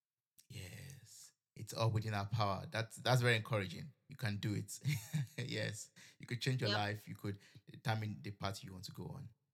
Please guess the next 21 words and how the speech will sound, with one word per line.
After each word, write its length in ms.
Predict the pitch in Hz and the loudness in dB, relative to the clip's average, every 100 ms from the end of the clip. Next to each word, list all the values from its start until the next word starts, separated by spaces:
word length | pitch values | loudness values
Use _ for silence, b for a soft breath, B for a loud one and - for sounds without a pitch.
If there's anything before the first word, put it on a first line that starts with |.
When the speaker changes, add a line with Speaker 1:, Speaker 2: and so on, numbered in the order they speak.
| - | -8
Speaker 2:
Yep. 200 | 202 196 - | -4 -4 0
And 160 | 226 277 | 4 4
it 120 | 311 | 2
can 140 | 330 311 | 0 0
be 160 | 320 - | 2 4
Speaker 1:
Yeah. 60 | |
Speaker 2:
hard 240 | 285 277 262 | 4 4 2
work. 220 | 262 185 | -2 0
I 80 | 180 | -2
get 300 | 196 233 226 | -2 -4 -2
that. 220 | - 180 - | 0 0 -2
I 220 | 190 208 208 | -2 -2 -2
mean, 260 | 196 196 185 | -4 -4 0
I 380 | 185 190 202 214 B B B B B B _ _ | 2 2 2 -2 B B B B B B _ _
have 160 | 214 | -2
had 200 | 214 214 | 4 4
my 200 | 240 262 | 8 8
share 560 | 294 - 320 277 254 247 | 10 8 8 8 8 6
of, 220 | 208 208 - - - | 2 0 -8 -10 -6
you 120 | 226 | -2
know, 200 | 190 190 | -2 -4